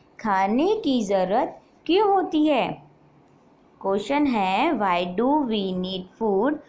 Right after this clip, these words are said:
हमें खाने की ज़रूरत क्यों होती है? आंसर,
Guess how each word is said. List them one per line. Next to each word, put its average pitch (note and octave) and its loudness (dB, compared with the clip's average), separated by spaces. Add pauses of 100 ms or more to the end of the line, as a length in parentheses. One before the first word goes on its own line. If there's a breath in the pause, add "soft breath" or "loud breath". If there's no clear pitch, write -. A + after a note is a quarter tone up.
(180 loud breath)
हमें G3+ -2
खाने F#3 -2
की F#3+ -4
ज़रूरत G#3 -2
क्यों D#4 2
होती G3+ -2
है? A#3+ 0 (500)
आंसर, F#3 0